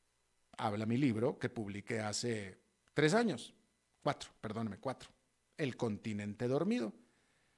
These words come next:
que por eso se llama El continente dormido, por todo esto lo que le acabo de decir, porque llevamos estos ciento veinte años o más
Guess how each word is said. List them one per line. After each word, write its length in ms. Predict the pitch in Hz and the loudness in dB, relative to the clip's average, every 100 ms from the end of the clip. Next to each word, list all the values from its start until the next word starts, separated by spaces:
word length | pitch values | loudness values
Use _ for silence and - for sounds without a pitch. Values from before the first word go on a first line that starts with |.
| _ _ | _ _
que 100 | - | -4
por 160 | - 107 | -2 0
eso 140 | 104 | 0
se 80 | 127 | 2
llama 140 | 113 120 | 2 2
El 60 | |
continente 400 | 131 123 139 143 | 0 -2 -2 0
dormido, 280 | 190 269 349 | 2 2 2
por 140 | - | 0
todo 100 | - | 0
esto 160 | 120 127 | 0 0
lo 80 | 110 | -4
que 100 | 107 | -4
le 60 | |
acabo 220 | 104 127 131 | -4 0 2
de 60 | |
decir, 260 | 151 277 330 | 2 0 -2
porque 260 | - - | -8 -8
llevamos 560 | 87 95 113 131 139 - - | -6 -4 0 0 0 -6 -4
estos 260 | 139 160 | -2 2
ciento 340 | - 165 160 165 | 2 2 2 2
veinte 280 | 170 170 165 | 2 4 4
años 240 | 185 170 | 4 2
o 80 | 196 | 4
más 320 | 196 185 - | 6 4 2